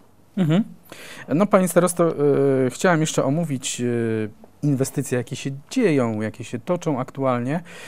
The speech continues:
E, myślę, że głównie można tutaj, y, wymienić, y, termomodernizację, bo to i,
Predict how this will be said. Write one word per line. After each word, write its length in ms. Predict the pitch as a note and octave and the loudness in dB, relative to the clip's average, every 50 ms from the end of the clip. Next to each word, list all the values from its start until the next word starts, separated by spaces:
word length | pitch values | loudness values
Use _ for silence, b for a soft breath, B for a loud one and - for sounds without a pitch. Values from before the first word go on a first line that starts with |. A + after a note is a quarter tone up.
| B B B | B B B
E, 200 | - A#2+ A#2+ B2+ | 0 2 2 2
myślę, 240 | D3 D3+ - E3 | 0 -2 -2 -2
że 220 | D3+ C#3 D3 C#3 B2+ | -2 0 0 0 0
głównie 420 | A#2 A#2 D#3 G3 E3 C3+ D3+ C#3+ | -2 -4 -6 -6 -4 -2 -2 0
można 240 | C#3+ C#3 C3 C3 B2 | 0 0 -2 -2 -4
tutaj, 300 | - C#3+ C3+ B2+ B2 B2 | -6 -4 -4 -2 -2 -2
y, 280 | A#2+ B2 A#2+ A#2 A#2 A2 | -2 -2 -2 -4 -4 -4
wymienić, 580 | A2+ A#2+ A#2+ C3 C3 B2 A#2 A2+ A2+ - - | -4 -4 -2 -2 -2 -2 -4 -4 -6 -6 -6
y, 120 | B2 A2 G#2 | -4 -4 -2
termomodernizację, 1120 | - D3+ C#3+ C#3 C3+ B2 B2 B2 A#2 A#2+ A2+ A#2 B2 A#2+ A2+ A#2+ A2 G#2+ - - B2 D3 D#3+ - B B B B B B - | 0 0 0 0 0 0 -2 -2 -2 -4 -4 -4 -4 -4 -2 -4 -4 -4 -4 -6 -6 -6 -6 -8 B B B B B B -10
bo 100 | A#2 A#2 | -8 -4
to 160 | - A#2+ B2 | -2 -2 -2
i, 260 | - D3 C#3+ C#3 B2 | -2 -2 -4 -4 -4